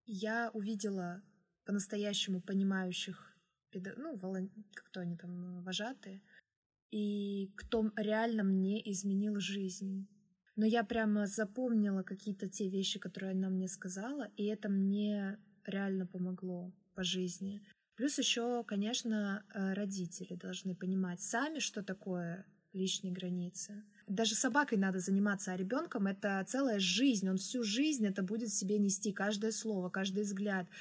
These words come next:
ваше поведение, которое вы ему как бы даете.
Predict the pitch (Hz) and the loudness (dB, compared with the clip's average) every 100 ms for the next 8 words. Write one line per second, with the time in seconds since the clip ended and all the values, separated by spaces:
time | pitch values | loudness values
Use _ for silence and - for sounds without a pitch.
0 | - - 208 226 220 220 208 226 214 190 | -10 0 2 2 0 0 0 2 4 2
1 | 185 185 196 196 180 202 214 190 196 190 | 0 -4 0 0 0 2 2 4 2 0
2 | 185 185 170 185 196 214 190 202 | -6 -6 -2 0 0 0 0 -4